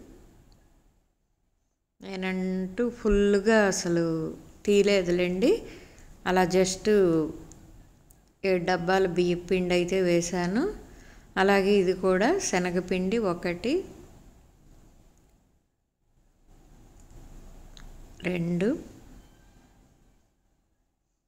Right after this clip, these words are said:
రెండున్నరకి వేశాను. ఏడు డబ్బాల బియ్య పిండికి రెండున్నర. శనగపిండి మనకి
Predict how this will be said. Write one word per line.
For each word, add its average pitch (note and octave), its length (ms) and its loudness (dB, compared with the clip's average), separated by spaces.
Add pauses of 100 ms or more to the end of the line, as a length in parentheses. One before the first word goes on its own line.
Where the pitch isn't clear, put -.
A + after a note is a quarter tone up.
(880)
రెండున్నరకి F#3 840 -4 (380)
వేశాను. F3 540 -2 (1160)
ఏడు F3+ 200 0
డబ్బాల F3+ 380 2 (100)
బియ్య F#3 160 2 (100)
పిండికి F#3 400 -4 (100)
రెండున్నర. F3 560 0 (680)
శనగపిండి F#3+ 720 2
మనకి F3 240 -2